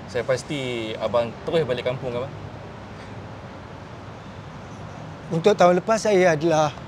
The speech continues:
Speaker 2: top five. Dan masa tu saya rasa dia sangat bangga.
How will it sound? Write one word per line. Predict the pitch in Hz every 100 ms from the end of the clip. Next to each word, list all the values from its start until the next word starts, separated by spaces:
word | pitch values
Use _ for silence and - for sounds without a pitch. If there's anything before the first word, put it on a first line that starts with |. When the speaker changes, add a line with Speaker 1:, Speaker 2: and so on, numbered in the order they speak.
| - - - -
Speaker 2:
top | 156
five. | - - 95 - - - - - - - - - - - - - - - - - - - - - - - -
Dan | 151 170
masa | 175 185
tu | 196
saya | 170 165 160
rasa |
dia | 185 156
sangat | 151 147 135
bangga. | 135 160 151 120 110